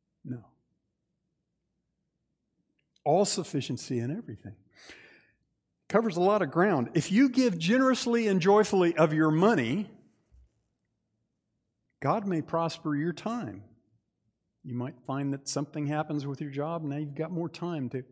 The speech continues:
to give to other people. He might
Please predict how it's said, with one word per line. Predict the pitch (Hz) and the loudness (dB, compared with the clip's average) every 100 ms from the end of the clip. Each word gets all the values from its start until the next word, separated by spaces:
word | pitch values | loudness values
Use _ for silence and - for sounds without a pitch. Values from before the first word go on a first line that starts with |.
| _ _ | _ _
to | 131 | -6
give | 120 117 202 139 98 - | -6 -4 -4 -4 -8 -14
to | 131 | -10
other | 143 139 | -8 -8
people. | 135 - 185 - 104 107 _ _ _ _ _ _ _ _ _ _ _ _ _ _ | -10 -12 -12 -10 -10 -12 _ _ _ _ _ _ _ _ _ _ _ _ _ _
He | 160 | 0
might | 180 185 | 2 -2